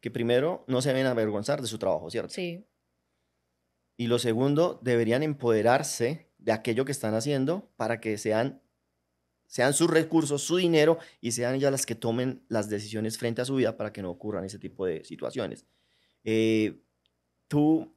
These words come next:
Speaker 1: qué consejo le darías a las, a las chicas a las que les ocurre ese tipo de, de cosas?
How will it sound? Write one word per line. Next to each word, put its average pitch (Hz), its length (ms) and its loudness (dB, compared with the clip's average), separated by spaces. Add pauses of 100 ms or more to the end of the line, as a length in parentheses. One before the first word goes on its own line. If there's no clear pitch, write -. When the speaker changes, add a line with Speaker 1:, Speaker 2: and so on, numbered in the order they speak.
Speaker 1:
qué 165 160 2
consejo 165 420 4
le 151 100 4
darías 123 680 2
a 117 100 -6
las, 104 420 -4
a 107 60 -6
las 98 200 -6
chicas 156 320 -4
a 151 40 0
las 135 160 -2
que 104 100 -6
les 101 120 -4
ocurre 107 300 -8
ese 131 140 -8
tipo 123 340 -8
de, 98 320 -6
de - 200 -14
cosas? - 440 -10